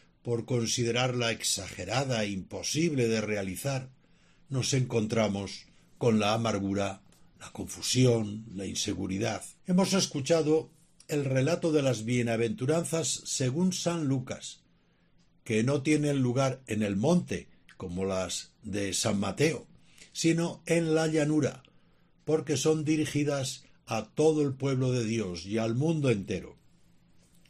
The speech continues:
Además, Lucas enumera en contraste bienaventuranzas y maldiciones,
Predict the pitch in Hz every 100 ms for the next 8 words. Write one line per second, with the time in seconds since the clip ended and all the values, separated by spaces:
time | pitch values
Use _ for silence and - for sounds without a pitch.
0 | _ _ _ - 95 104 143 151 131 -
1 | - - - _ _ 131 151 185 180 156
2 | 135 - - - 185 175 165 170 147 135
3 | 170 139 135 117 110 143 147 131 - -
4 | 147 143 - - _ _ 101 120 123 120
5 | 117 113 110 110 123 180 185 - 185 180
6 | - - _ - 180 180 170 180 175 170
7 | 135 123 92 - - -